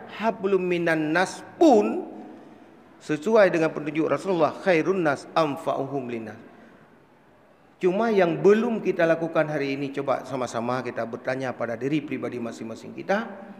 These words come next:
"Kenapa saya belum melakukan itu?"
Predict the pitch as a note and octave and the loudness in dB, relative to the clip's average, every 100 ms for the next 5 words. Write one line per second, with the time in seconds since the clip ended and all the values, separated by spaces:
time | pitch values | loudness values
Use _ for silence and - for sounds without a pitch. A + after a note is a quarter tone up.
0 | - - - - - - G#3+ A#3 G3 D#3 | -20 -20 -20 -20 -20 -8 -4 0 2 2
1 | D3 D3 C3+ C#3 C3 B2+ B2 B2+ B2+ A#2 | 2 0 0 -2 -2 -2 -4 -4 -6 -6
2 | B2 A2 | -8 -14